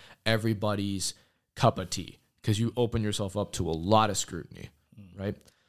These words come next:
Speaker 1: But you can serve on these citizen committees. You can spread awareness about these things. You can do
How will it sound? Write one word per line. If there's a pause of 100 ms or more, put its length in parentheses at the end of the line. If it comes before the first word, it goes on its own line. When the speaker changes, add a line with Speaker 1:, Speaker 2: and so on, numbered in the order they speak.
(280)
Speaker 1:
But
you
can
serve
on
these
citizen
committees.
You
can
spread
awareness
about
these
things.
You
can
do